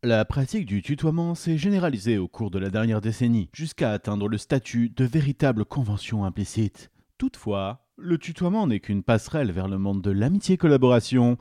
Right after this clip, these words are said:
qui rend sa dignité à tous les individus. L'amitié-collaboration, c'est traiter tous ses interlocuteurs comme sa famille ou ses amis.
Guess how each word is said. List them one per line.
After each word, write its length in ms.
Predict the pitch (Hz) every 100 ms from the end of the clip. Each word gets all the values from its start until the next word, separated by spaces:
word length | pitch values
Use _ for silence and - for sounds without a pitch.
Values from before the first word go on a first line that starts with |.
| -
qui 160 | 175
rend 160 | 165 190
sa 180 | - 120
dignité 600 | 123 151 131 120 120 -
à 160 | 127 120
tous 240 | - 208
les 160 | 147 117
individus. 540 | 104 95 101 90 76 - _ _ _ _ -
L'amitié-collaboration, 1600 | 120 131 139 - 135 127 156 156 151 160 156 - 170 156 156 -
c'est 260 | - 214
traiter 420 | 202 196 185 135 123
tous 220 | - 269
ses 220 | 226 202
interlocuteurs 960 | 190 190 170 160 - - 156 143 143 - - 180
comme 200 | - 240
sa 180 | - 196
famille 420 | 196 165 160 208
ou 40 |
ses 260 | 208 180 156
amis. 480 | 156 147 139 113